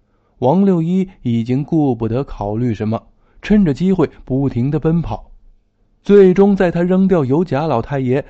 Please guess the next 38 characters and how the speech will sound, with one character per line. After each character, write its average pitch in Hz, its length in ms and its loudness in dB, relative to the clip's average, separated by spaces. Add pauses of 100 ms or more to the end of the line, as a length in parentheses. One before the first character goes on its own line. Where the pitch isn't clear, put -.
贾 120 320 0
顺 170 320 -2
利 180 140 2
的 123 100 -2
魂 156 320 -4
灵 147 180 -2
封 185 320 -2
印 175 140 0
的 113 80 0
人 147 300 -2
偶 110 180 0
之 175 160 -4
后， 156 260 -2 (360)
他 98 140 -8
找 95 280 -6
到 107 180 -4
了 98 120 -6
一 104 180 -8
户 110 180 -8
人 101 300 -6
家， 123 180 -8 (460)
终 170 320 2
于 131 260 0 (240)
躲 98 440 -6
过 151 320 -6
了 98 140 -6
一 98 200 -8
劫。 98 320 -12 (1400)
这 196 260 2
户 147 240 -2
人 131 300 -2
家 113 300 -4
收 143 320 -6
留 113 240 -6
了 113 100 -4
王 95 260 -8
六 104 160 -8
一， 98 240 -10